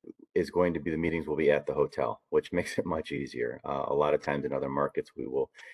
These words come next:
get cars and you'll go out to, up to the businesses. With the traffic being the way is the D R, it's easier to have the, the, the, the meetings at the hotel. So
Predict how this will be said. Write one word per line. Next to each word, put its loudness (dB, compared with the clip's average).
get 2
cars 8
and 2
you'll 8
go 8
out 4
to, 2
up 2
to -4
the -2
businesses. 2
With -6
the -10
traffic 4
being 2
the 0
way 6
is 0
the -6
D 0
R, 4
it's -2
easier -2
to -8
have 0
the, -6
the, 0
the, -14
the -4
meetings -4
at 0
the -2
hotel. 2
So 8